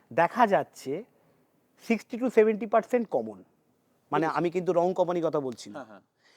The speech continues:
Speaker 1: কিন্তু অদ্ভুতভাবে রং কোম্পানিতে ওই চারজন পাঁচজন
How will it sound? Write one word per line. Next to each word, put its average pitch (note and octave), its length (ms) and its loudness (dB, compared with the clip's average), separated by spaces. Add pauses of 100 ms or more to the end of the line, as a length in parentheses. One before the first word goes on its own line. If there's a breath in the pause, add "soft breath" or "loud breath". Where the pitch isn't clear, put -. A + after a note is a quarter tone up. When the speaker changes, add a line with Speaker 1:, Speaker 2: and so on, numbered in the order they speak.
(180)
Speaker 1:
কিন্তু C4+ 200 4
অদ্ভুতভাবে G#3+ 920 10 (360)
রং E3+ 260 10 (120)
কোম্পানিতে F3 880 4 (1200)
ওই D#3+ 80 0 (100)
চারজন A3 680 6 (140)
পাঁচজন C4 520 0